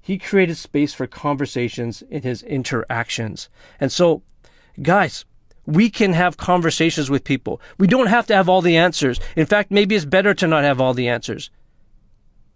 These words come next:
One way to be sharing the gospel in this day and age, we don't have to stand on a figurative soapbox and just be s-, proclaiming and declaring the gospel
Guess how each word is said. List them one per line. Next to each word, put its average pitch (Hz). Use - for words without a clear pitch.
One 214
way 202
to 170
be 156
sharing 185
the 175
gospel 151
in 147
this 165
day 147
and 139
age, 135
we 180
don't 240
have 220
to 170
stand -
on 175
a 151
figurative 165
soapbox 143
and 147
just 170
be 160
s-, -
proclaiming 175
and 135
declaring 165
the 151
gospel 147